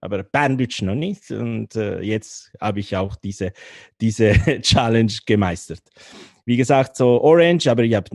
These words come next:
ich hab nicht lang dort ge-, äh, im Callcenter gearbeitet, sondern dann bin ich, äh, relativ rasch, äh, in den Loyalty-Team gegangen als Teamleader.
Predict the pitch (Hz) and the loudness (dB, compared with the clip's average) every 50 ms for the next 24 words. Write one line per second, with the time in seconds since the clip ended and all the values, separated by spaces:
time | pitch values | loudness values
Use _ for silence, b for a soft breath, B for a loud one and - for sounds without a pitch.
0 | 98 - - - 113 98 101 113 123 - - 127 123 123 131 131 - - - 120 | -10 -10 -6 -6 -4 -2 -2 -2 -2 -2 0 0 0 0 0 -2 -4 -8 -4 0
1 | 120 117 120 117 - - 123 120 120 117 - 113 110 107 104 104 104 101 101 101 | 2 2 2 0 -2 -2 0 2 2 2 2 2 0 2 2 0 -2 -2 -2 -2
2 | 101 104 98 - 117 117 - - 113 - - - 143 156 160 143 143 135 135 - | -2 -4 -2 -2 -2 -2 -2 -2 -4 -4 -4 -2 0 0 2 2 2 0 0 0
3 | - 113 - - 110 110 107 107 101 - - 95 104 95 95 101 104 92 - - | -2 -8 -4 -2 -2 -2 -2 -4 -6 -6 -6 -6 -4 -4 -6 -6 -6 -6 -8 -12
4 | - - - - 85 101 82 73 82 73 - - 101 110 107 110 107 - 101 98 | -20 -20 -14 -10 -8 -8 -8 -8 -10 -12 -10 -8 -6 -6 -6 -6 -6 -6 -6 -4
5 | 95 95 101 104 110 - - - - B B B B B B B _ - 101 95 | -2 -2 -2 -2 -4 -4 -8 -12 -14 B B B B B B B _ -8 -8 -6
6 | - 101 98 95 95 90 92 107 139 185 202 196 196 190 190 - - 170 165 - | -4 -4 -4 -4 -4 -4 0 2 2 4 4 4 4 2 0 -4 -8 -8 -8 -8
7 | _ _ _ _ _ - 160 160 156 156 156 156 151 110 - 151 151 139 139 135 | _ _ _ _ _ -8 -6 -6 -4 -6 -6 -6 -8 -10 -6 -6 -2 -2 0 0
8 | 139 143 139 139 139 139 139 - - 110 107 104 - - - 180 185 180 170 165 | 0 -2 -4 -4 -4 -4 -6 -4 -4 -6 -6 -6 -8 -8 -4 -2 -2 0 0 -2
9 | 165 156 151 151 147 151 147 151 147 143 | -4 -2 0 2 2 2 2 0 -4 -6